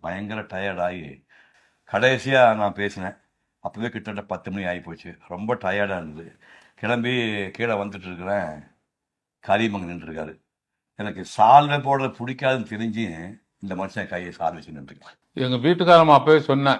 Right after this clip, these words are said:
Speaker 2: "சால்வை எடுத்துட்டு போகாதீங்க" அப்படின்னா. நான் சொன்னேன், "நம்ம ஊருக்கு வர்றாருமா, முக்கியமான ஆளுகளோட பேச வர்றாரு, பெரிய இடத்துல பேச வர்றாரு அண்ணன்" அப்படின்னு சொல்லிட்டு தான் சால்வை எடுத்துட்டு போனேன். ஆனா, நான் சால்வை எடுத்துட்டு போனதே தப்பு தான்.
Speaker 1: தெரிஞ்சுக்கிட்டே சால்வை கொண்டு வந்தது அவரு பண்ண தப்புன்னா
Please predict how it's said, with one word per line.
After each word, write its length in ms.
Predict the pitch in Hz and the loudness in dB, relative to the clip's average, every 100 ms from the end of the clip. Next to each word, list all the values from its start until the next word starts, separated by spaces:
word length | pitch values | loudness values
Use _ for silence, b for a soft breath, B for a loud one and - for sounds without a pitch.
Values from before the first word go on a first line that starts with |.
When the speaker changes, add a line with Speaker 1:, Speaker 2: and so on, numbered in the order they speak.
| - | 4
Speaker 2:
"சால்வை 280 | 127 127 147 | 6 8 8
எடுத்துட்டு 400 | 135 123 135 131 | 6 4 0 2
போகாதீங்க" 380 | 123 117 113 117 | 2 4 0 0
அப்படின்னா. 340 | 107 98 107 b b b _ | -2 -4 -6 b b b _
நான் 200 | 120 143 | 2 4
சொன்னேன், 240 | 160 180 | 4 4
"நம்ம 260 | 143 135 160 | 4 6 6
ஊருக்கு 340 | 170 185 180 | 6 6 8
வர்றாருமா, 500 | 160 156 143 135 151 | 12 12 10 8 6
முக்கியமான 500 | 139 131 160 165 165 | 4 0 4 8 8
ஆளுகளோட 300 | 156 147 151 | 8 8 6
பேச 420 | 135 147 135 139 | 4 2 4 2
வர்றாரு, 240 | 127 127 143 | 4 4 4
பெரிய 280 | 139 135 151 | 2 4 4
இடத்துல 320 | 139 131 117 | 4 2 2
பேச 220 | 127 123 | 4 4
வர்றாரு 300 | 127 117 110 | 2 4 4
அண்ணன்" 340 | 110 113 131 B B B - | 2 2 0 B B B -4
அப்படின்னு 300 | 120 143 139 | 0 0 2
சொல்லிட்டு 440 | 135 131 131 170 | 2 0 4 4
தான் 20 | |
சால்வை 240 | 135 139 135 | 8 6 6
எடுத்துட்டு 380 | 123 139 123 | 2 2 2
போனேன். 200 | 123 123 | 0 -2
ஆனா, 280 | - 135 165 | 0 6 6
நான் 220 | 160 143 | 8 4
சால்வை 280 | - 147 170 | 8 8 8
எடுத்துட்டு 320 | 143 147 180 | 6 6 2
போனதே 300 | 156 160 185 | 4 4 4
தப்பு 300 | 196 180 175 | 6 4 4
தான். 260 | 151 147 - - | 4 4 4 2
Speaker 1:
தெரிஞ்சுக்கிட்டே 640 | 123 156 151 147 156 156 - | 4 6 4 4 2 0 4
சால்வை 340 | 131 135 135 | 6 8 6
கொண்டு 260 | 131 127 123 | 2 -2 -4
வந்தது 460 | 120 117 113 123 123 | -4 -4 -4 -4 -2
அவரு 280 | 90 104 113 | 0 0 0
பண்ண 160 | 113 | -4
தப்புன்னா 760 | 113 110 104 104 120 87 90 | -4 -4 -4 0 2 0 -4